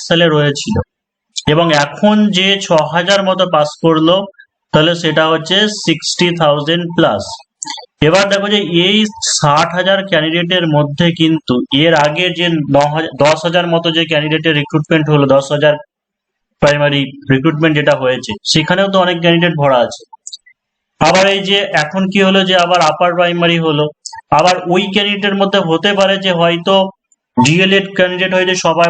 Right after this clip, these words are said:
বা ভ্যালিড তাদের কাগজপত্র নেই, তারা পরীক্ষায় বসেছিল, এরকম হতে পারে। তাহলে নিট যেটা ক্যান্ডিডেট দাঁড়াতে পারে,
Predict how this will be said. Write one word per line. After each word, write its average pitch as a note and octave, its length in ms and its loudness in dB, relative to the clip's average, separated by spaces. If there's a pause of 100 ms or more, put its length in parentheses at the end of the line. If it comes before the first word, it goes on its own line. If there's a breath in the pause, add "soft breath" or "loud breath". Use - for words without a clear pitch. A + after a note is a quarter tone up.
বা E3+ 80 0
ভ্যালিড D#3 540 -2
তাদের F3 220 0
কাগজপত্র E3 680 -2
নেই, D#3+ 160 2
তারা D#3 180 2
পরীক্ষায় D3+ 460 -4
বসেছিল, D3 400 0
এরকম D3+ 380 2
হতে D3 200 0
পারে। C3 180 2 (840 loud breath)
তাহলে F3+ 340 2 (1160)
নিট E3+ 360 4 (100)
যেটা G3+ 200 0
ক্যান্ডিডেট F3+ 540 -2
দাঁড়াতে E3 400 0
পারে, D3 200 0